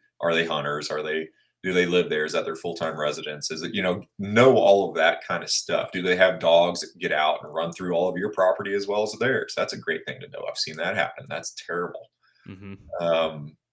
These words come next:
Speaker 1: there's just a lot of things that you have to go the extra mile on when you're buying a property that has neighbors right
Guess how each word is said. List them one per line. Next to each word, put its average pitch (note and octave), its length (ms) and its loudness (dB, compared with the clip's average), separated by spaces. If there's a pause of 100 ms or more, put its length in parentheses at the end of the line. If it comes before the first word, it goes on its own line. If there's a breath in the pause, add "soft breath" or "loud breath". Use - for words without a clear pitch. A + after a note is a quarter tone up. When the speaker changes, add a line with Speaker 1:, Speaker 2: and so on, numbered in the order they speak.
(280)
Speaker 1:
there's G#2 240 2
just - 140 4
a - 60 0
lot G2 260 6
of F#2 140 -2
things F#2 320 -6
that D#2+ 240 -6
you F2+ 140 -8
have F2+ 180 2
to F2 80 -10
go D#2+ 180 -6
the E2 140 -6
extra D#2 260 -10
mile D2+ 320 -4
on D#2+ 160 -6
when D#2+ 100 -14
you're D#2+ 140 -12
buying D2 220 -2
a - 120 -18
property D2+ 360 -4
that C#2+ 160 -12
has C#2+ 240 -6
neighbors D2+ 400 -10
right D2+ 140 -2